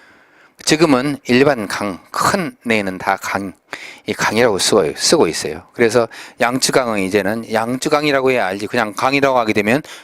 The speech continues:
모르죠. 자, 강산이 나왔죠. 강촌, 마을 촌자, 강가에 있는 마을.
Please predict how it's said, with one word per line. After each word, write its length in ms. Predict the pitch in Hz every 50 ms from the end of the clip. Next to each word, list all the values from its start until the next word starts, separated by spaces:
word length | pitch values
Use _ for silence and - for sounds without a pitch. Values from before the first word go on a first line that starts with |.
| - - _ _ _
모르죠. 540 | - 127 151 139 123 - - 101 156 220 - _ _ _ _ _ _ _ _ _ _ _ _ _ _ _ _ _ _ _ _ _ - - - _ - - - _
자, 260 | - - - - - - _
강산이 540 | - - 139 147 151 151 147 156 170 165 151
나왔죠. 540 | 127 110 107 101 98 - - - 185 214 226 - _ _ - - - - - - - _ _ _ _ _ -
강촌, 580 | - 151 156 165 175 - - 160 123 95 90 _ _ _ _ _
마을 380 | - 120 131 143 151 160 160
촌자, 560 | 147 - - 127 113 - - 104 131 175 202 - _ _ _ _ _ _ _ _ _ _ _ _ _ _ _ _ _ _ _ _ _ _ _ _
강가에 720 | - - 135 135 143 139 139 - 165 160 151 151 147 160 151 - -
있는 300 | 135 117 120 131 147 131 117
마을. 440 | 107 98 95 90 85 82 - -